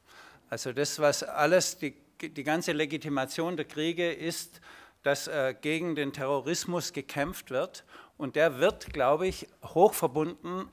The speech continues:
insbesondere in unserem Land in den nächsten Jahren, mit rassistischen, äh, Bewegungen gegen, äh, die Muslime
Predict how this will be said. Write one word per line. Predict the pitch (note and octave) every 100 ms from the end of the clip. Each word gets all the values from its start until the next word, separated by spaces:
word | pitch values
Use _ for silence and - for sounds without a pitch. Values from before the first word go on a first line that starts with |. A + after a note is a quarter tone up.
| _
insbesondere | E3+ E3+ E3+ D3+ D3 C3+
in | C#3+
unserem | C#3+ D#3 E3+ D3
Land | B2 B2 F3+ G3
in | -
den | C3 B2+
nächsten | C#3+ - C3+
Jahren, | A#2+ A#2+ C#3+ D#3 E3+ - - - - _
mit | C3 F#3+ G3 - - _ _ _ _ _ _ -
rassistischen, | B2 C3 F3 F#3 - G3+ - G3 F#3+
äh, | F#3 D3 C3
Bewegungen | C3+ C#3 D#3+ D#3+ D3+ D3
gegen, | C#3 C#3 D#3+ D#3 D3 -
äh, | D3 C3 C3 B2+ - _ _ _ _
die | D3
Muslime | C#3 C#3+ - A#2+ G#2+ F2+